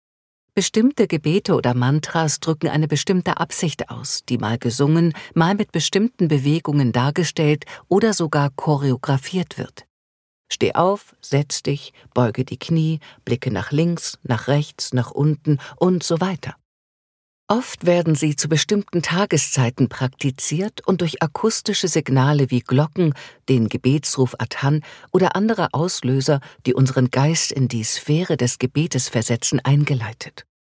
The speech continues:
Manchmal richten sich Gebete in eine bestimmte Himmelsrichtung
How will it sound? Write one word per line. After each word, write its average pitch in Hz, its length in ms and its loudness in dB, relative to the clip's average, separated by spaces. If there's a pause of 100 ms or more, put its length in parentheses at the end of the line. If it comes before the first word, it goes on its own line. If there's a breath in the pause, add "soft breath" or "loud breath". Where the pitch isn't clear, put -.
(680)
Manchmal 233 460 4
richten 202 380 -2
sich - 400 -6
Gebete 156 500 0
in - 120 0
eine 147 260 0
bestimmte 156 440 -2
Himmelsrichtung 156 840 0